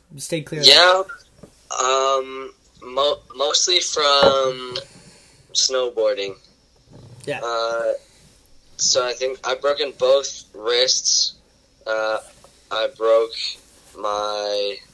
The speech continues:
Speaker 2: tibia and fibula.
Speaker 1: Jesus.
Speaker 2: And my collarbone and two concussions, all snowboarding.
Speaker 1: Nothing wakeboarding?
Speaker 2: And then for wakeboarding, uh,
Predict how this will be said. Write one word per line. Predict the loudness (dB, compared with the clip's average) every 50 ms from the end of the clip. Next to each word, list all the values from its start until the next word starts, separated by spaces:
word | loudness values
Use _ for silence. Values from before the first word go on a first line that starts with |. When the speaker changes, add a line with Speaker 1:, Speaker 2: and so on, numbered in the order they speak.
| -20 -20 -20 -20 -20 -20 -20 _ _
Speaker 2:
tibia | -2 0 0 0 0 0 2 2 2 2
and | 0 -4
fibula. | -6 -4 -4 -4 -2 0 0 0 0 0 -2 -6 -12 -20 -20 -20 -20 -20 _ _ _ _ _ _ -20 -16
Speaker 1:
Jesus. | -14 -14 -14 -10 -8 -8
Speaker 2:
And | -6 -6 -6 -8 -8 -8 -10 -10 -12 -14 -18 _ _ -6
my | -4 -2 -2 -2 -2 -4 -4 -2
collarbone | 0 4 6 8 8 8 6 6 2 2 2 0 -2 -4
and | -8 -6 -4
two | -4 -4 -4 -6
concussions, | -6 -8 -6 -4 -2 0 2 2 2 2 2 0 -2 -2 -2 -2 -2 -2 -4 -10 _ -20 -20 -20 -20 -20 -20 -20 -10 -6 -2
all | 0 2 2
snowboarding. | 2 2 2 0 0 -2 -2 -2 -2 -2 -2 -2 -4 -6 -8 _ _ _ _ _ -12 -12 -12 -16 -16 -10
Speaker 1:
Nothing | -6 -2 0 2 2 2 0 0 -2
wakeboarding? | -2 -4 -2 -2 0 0 0 0 -2 -4 -6 -10 _ _ _ -8 -8 -8 _ _ _ _ 0 2
Speaker 2:
And | 2 4 4 2
then | 2 2 2 2 2 -2 -8 -16 _
for | -6 0 2 2
wakeboarding, | 4 4 2 2 0 -2 0 2 4 6 6 4 4 2 0 -4 -10 -16 _ _ _
uh, | -2 0 2 2 2 2 2 2 0